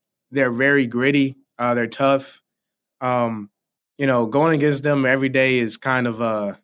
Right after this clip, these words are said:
it gets old kind of pretty quickly, especially since going against them for, uh, I mean, heck, for me, uh, four years now. I mean, it's just, they're just very tough and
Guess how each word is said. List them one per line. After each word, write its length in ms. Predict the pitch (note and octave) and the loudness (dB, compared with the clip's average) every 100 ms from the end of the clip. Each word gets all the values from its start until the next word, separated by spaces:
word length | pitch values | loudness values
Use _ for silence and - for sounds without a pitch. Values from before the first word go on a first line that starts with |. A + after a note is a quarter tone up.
| _ | _
it 80 | C3+ | -2
gets 220 | C#3+ C#3+ | -2 2
old 320 | C#3 C#3+ C#3 | 2 4 2
kind 160 | C#3 B2+ | 0 -2
of 180 | A#2+ - | -4 -4
pretty 220 | D#3 C3+ | 0 0
quickly, 520 | B2+ D3+ D3 C#3+ C3+ - | 0 -2 0 -2 -4 -8
especially 480 | A#2+ - C#3 C#3+ C3+ | -12 -4 -4 -2 -4
since 300 | C#3 A#2+ - | -4 -6 -4
going 240 | C3 C3 | -2 -2
against 200 | B2+ B2 | -2 -4
them 160 | C3 A#2 | -6 -6
for, 320 | B2+ A2+ A2 | -4 -2 0
uh, 200 | G#2 G2+ - _ _ _ _ _ | -2 -6 -12 _ _ _ _ _
I 60 | B2+ | -2
mean, 180 | B2+ A#2 | 0 0
heck, 200 | B2+ - | 0 0
for 120 | B2 | 0
me, 320 | D3 D#3+ C3+ - _ _ _ _ B2+ | 2 2 -2 -12 _ _ _ _ -4
uh, 340 | A#2+ A2 G#2 | -2 -2 -4
four 300 | G#2 D3+ D3 | -4 0 2
years 340 | C3 C#3 D3 | 4 4 2
now. 400 | A#2 A2 G#2+ G#2 - _ _ _ _ | 0 -2 -4 -8 -14 _ _ _ _
I 80 | B2+ | -6
mean, 240 | B2+ B2 | -4 0
it's 180 | B2 C3 | -2 0
just, 380 | D3+ C3 - - _ _ _ _ | 0 -2 -4 -12 _ _ _ _
they're 180 | C3+ C3+ | 0 0
just 200 | B2+ A2+ | 0 0
very 300 | A#2+ C3+ C3+ | 2 2 2
tough 340 | C3+ C3+ B2 | 0 -2 -2
and 320 | B2+ A2 G#2+ | -6 -8 -10